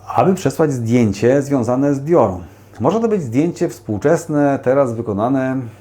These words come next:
mm, jakiegoś urządzenia, Waszego eksponatu, które zostało przez Was wyremontowane. E, można się pochwalić. E, mile widziane oczywiście opisy do tych wszystkich zdjęć.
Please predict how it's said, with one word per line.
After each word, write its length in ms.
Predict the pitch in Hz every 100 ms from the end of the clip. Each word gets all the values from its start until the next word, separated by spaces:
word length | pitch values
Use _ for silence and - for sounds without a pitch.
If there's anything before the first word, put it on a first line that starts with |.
| 113
mm, 480 | 107 107 107 107 110
jakiegoś 360 | 110 120 120
urządzenia, 680 | 113 110 104 95 90 104 131 117
Waszego 360 | 101 98 98 101
eksponatu, 720 | 92 - 92 113 - 113 104 -
które 160 | 98
zostało 400 | 92 92 95 92
przez 220 | 92 92
Was 240 | 90 92 87
wyremontowane. 1000 | 92 95 101 87 87 87 90 117 104 104 - - - - - - - - - - - - - -
E, 460 | 139 107 107 104 98 95 - - - - - - - - - - - - - -
można 240 | 107 104
się 160 | 92 98
pochwalić. 520 | 95 - 82 110 - - - -
E, 380 | 101 98 95 98
mile 260 | 107 110
widziane 300 | 95 101 107
oczywiście 400 | 101 - 98 -
opisy 300 | 92 104 92
do 100 | 98
tych 160 | 92 95
wszystkich 360 | - - 95 90
zdjęć. 380 | 92 92 190